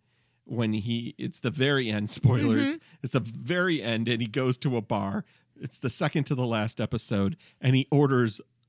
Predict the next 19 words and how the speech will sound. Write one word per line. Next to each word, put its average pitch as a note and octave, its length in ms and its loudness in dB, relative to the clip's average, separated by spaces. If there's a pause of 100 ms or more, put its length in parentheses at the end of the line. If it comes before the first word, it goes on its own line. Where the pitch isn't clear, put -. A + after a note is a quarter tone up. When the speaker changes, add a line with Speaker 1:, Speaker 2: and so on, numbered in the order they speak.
Speaker 1:
a C#3+ 80 6
Dimple B2+ 460 2
Pinch. B2 340 2
Speaker 2:
Yes. - 580 2 (340)
Speaker 1:
And D#3+ 160 4
it's F3 240 -6
like, E3+ 360 -4 (920)
now A#3 260 -2
people A2 280 -2
are G2+ 80 -6
fucking A2+ 360 -4
gonna G#2+ 160 0
get A2 320 0
the C#3 80 6
Dimple A2+ 400 2
Pinch. A#2 300 0
Speaker 2:
Yeah. G#3+ 340 6 (1500)
Speaker 1:
And, G#2 320 0
uh, D3+ 180 0